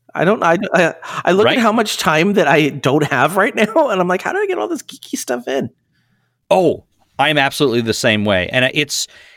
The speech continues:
Speaker 2: it's learning to, to squeeze things into little bits and pieces. Like when, like the Division book I read, that was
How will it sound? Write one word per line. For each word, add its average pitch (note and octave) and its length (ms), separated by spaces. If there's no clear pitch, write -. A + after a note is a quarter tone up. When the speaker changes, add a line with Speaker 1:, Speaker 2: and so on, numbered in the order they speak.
Speaker 2:
it's D#3+ 360
learning F3+ 440
to, D3+ 180
to C#3 120
squeeze E3 400
things D3 320
into C#3 200
little B2+ 260
bits A#2+ 200
and G#2 100
pieces. G#2 380
Like A2 160
when, A#2+ 300
like A#2 240
the C#3 80
Division D3 400
book C3 180
I B2 80
read, A2 320
that D3 240
was C#3+ 440